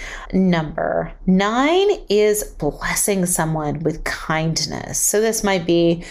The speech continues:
as we talked about, flowers or cards or something that they're just not expecting.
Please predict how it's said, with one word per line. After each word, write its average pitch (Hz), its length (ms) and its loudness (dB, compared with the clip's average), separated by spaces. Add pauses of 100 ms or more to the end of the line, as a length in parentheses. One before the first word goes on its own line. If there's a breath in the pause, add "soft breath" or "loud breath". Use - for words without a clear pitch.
(280 loud breath)
as 160 140 -2
we 160 60 2
talked 160 260 -2
about, 165 260 2
flowers 185 680 2
or 160 80 2
cards 190 580 2
or 180 40 -2
something 381 400 2
that 392 140 2
they're 185 140 2
just 170 220 0
not 160 360 2
expecting. - 840 -2